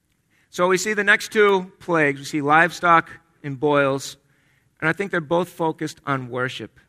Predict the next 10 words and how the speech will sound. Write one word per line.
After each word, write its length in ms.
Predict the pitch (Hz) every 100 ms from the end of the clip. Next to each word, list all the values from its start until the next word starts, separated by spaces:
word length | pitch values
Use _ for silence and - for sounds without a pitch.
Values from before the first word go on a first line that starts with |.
| _ _ _ _ _ _
So 160 | -
the 100 | 185
livestock, 480 | 202 226 226 190 151
why 580 | 156 190 208 214 220 220 -
livestock? 720 | 165 202 190 - 147 113 - - _ _ _ _ _ _ _ _ _ _ _ _ _ _ -
Well, 180 | 151 156
the 80 |
Egyptians, 600 | 165 - 196 - 190 185
they 160 | - 165
worshipped 680 | 147 147 180 202 160 - _